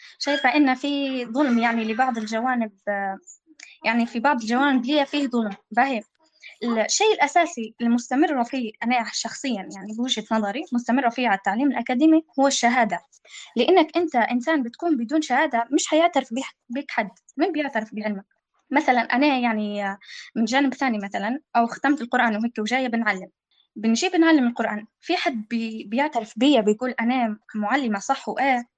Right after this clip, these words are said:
لا، إلا آمتى لين نمشي نمتحن وناخذ مثلا إجازة من ال-، هيئة الأوقاف الإسلامية اللي في البلاد، يعني، تعرف بإني أنا إنسانة خاتمة. فهذا هل-، علاش الإنسان، يعني، مضطر هو،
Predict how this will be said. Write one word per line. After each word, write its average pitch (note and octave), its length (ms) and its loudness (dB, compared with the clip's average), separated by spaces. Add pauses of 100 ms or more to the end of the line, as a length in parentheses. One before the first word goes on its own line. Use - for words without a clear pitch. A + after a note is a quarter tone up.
(260)
لا، C4 260 0 (260)
إلا C4+ 160 2
آمتى B3+ 460 0 (360)
لين E4 240 4
نمشي F4 260 0
نمتحن D4 560 -2 (380)
وناخذ C4 440 0
مثلا B3 320 -4 (100)
إجازة A#3+ 420 0
من A3+ 200 -2 (220)
ال-، A3 280 -4
هيئة C4+ 280 -4
الأوقاف B3 340 -2
الإسلامية A3+ 420 -4
اللي F#3+ 100 -6
في - 120 -10
البلاد، C#4+ 360 0 (540)
يعني، A#3 240 -2
تعرف E4+ 380 2
بإني C4+ 360 0
أنا C#4 160 0
إنسانة B3+ 280 0
خاتمة. G#3+ 400 -4
فهذا D#4+ 340 2
هل-، D#4+ 300 0
علاش D4+ 380 -2
الإنسان، C4+ 540 0
يعني، C4+ 200 0
مضطر B3 420 0
هو، D4 180 2